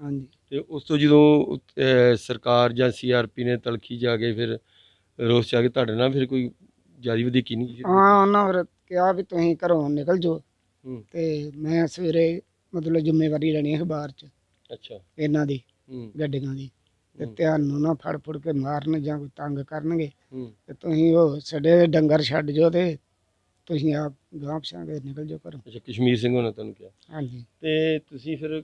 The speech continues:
Speaker 2: ਘਰੋਂ ਭਗੌੜਾ ਕਿੰਨਾ ਚਿਰ ਰਹੇ ਇੱਥੋਂ?
Speaker 1: ਅਸੀਂ ਬਾਬਾ ਜੀ, ਜਿੰਨਾ ਚਿਰ ਹੀ ਉਹ ਰਿਹਾ ਨਾ, ਉਨਾ ਚਿਰ ਹੀ,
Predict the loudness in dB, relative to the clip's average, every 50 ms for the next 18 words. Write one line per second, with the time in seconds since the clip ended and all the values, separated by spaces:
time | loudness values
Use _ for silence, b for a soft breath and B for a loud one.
0 | _ _ -10 -10 -10 -10 -10 -10 -6 -4 -2 -2 -2 -4 -4 -4 -2 -2 0 -2
1 | -2 -4 -6 -6 -6 -6 -6 -8 -10 _ _ _ _ _ _ _ _ _ _ _
2 | _ _ _ _ _ _ _ _ _ _ _ _ _ _ _ _ -4 0 4 6
3 | 6 6 6 6 6 6 6 6 4 4 2 -2 -8 _ _ _ _ _ _ _
4 | _ _ _ _ -4 0 2 4 4 4 4 4 4 6 6 6 6 8 6 6
5 | 6 6 6 4 4 2 2 2 2 2 2 0 0 0 0 2 0 0 -2 -4